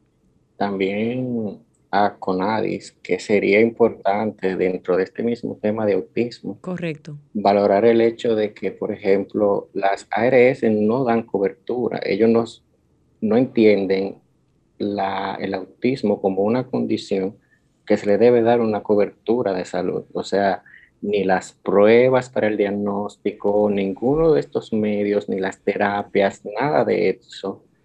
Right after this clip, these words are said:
Speaker 1: tiene una cobertura por las aseguradoras de riesgo de salud y deberían de tener cobertura por las A R S y no la tienen.
Speaker 2: Creo que eso es parte de un proyecto de ley, creo que eso es parte, digo creo porque no sé quién lo está trabajando,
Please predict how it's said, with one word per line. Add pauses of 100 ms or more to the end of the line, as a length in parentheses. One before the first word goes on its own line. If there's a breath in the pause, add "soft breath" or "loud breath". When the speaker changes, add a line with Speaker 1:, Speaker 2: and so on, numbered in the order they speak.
(540)
Speaker 1:
tiene
una
cobertura
por
las
aseguradoras
de
riesgo
de
salud
y
deberían
de
tener
cobertura
por
las
A
R
S (960)
y
no
la
tienen. (200)
Speaker 2:
Creo
que
eso
es
parte
de
un
proyecto
de
ley,
creo
que
eso
es
parte,
digo
creo
porque
no
sé
quién
lo
está
trabajando,